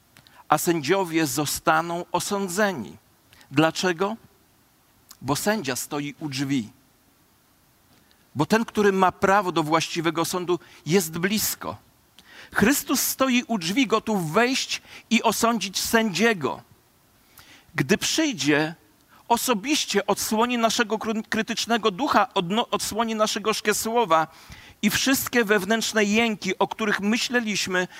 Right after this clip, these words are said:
że nikt nie zauważył czy nie słyszał.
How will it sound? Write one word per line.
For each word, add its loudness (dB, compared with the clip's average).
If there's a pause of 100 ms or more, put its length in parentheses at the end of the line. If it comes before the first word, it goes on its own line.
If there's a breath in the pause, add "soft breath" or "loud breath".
(160 loud breath)
że 4
nikt 0
nie 4
zauważył 2
czy -4
nie 4
słyszał. -2